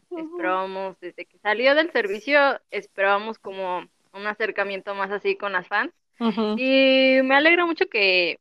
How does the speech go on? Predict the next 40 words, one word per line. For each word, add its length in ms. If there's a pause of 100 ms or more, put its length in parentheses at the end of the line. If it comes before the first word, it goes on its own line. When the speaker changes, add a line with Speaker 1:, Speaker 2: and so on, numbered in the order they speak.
Speaker 2:
pues, 140
que 140
tuviera 320
la 80
oportunidad 480
de 80
hacer 240
un 100
fan 180
meeting, 360
¿no? 220
Speaker 1:
Ujú. 440 (240)
Speaker 2:
Y, 580 (120)
mm, 400 (640)
yo 80
siento 280
que, 360
bueno, 180
es 80
que 80
a 40
mí 120
me 80
gusta 220
mucho 340
la 320
relación 380
que 100
tienen 480 (100)
Baekhyun 420
y 80
Xiumin, 440
Speaker 1:
Ujú. 420 (200)
Speaker 2:
porque 640
se 80
me 60
hace 140
como 280
de 80
hermanos. 420